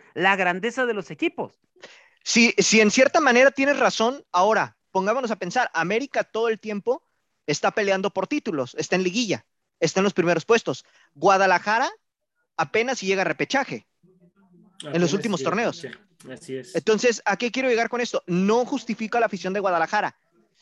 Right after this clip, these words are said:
Speaker 2: Solo digo que ahorita la situación de Chivas, el sacar puntos como sea, es de, es de aplaudirse para la afición,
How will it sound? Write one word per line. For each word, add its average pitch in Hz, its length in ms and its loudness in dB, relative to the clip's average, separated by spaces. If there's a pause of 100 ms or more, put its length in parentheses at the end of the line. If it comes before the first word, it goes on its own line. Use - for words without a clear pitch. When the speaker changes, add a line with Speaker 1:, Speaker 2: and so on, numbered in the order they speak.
(100)
Speaker 2:
Solo 226 340 2
digo 247 240 -2
que - 120 -2
ahorita 208 380 -2
la 220 80 -4
situación 185 500 -6
de 247 120 0
Chivas, 208 560 0 (360)
el 180 180 2
sacar 240 500 2
puntos 269 560 -2 (260)
como 180 400 2
sea, 262 300 0 (1080)
es 165 220 0
de, 160 480 0
es 147 120 -6
de 226 100 0
aplaudirse 170 760 -2 (100)
para 156 220 2
la 147 80 0
afición, 139 480 -4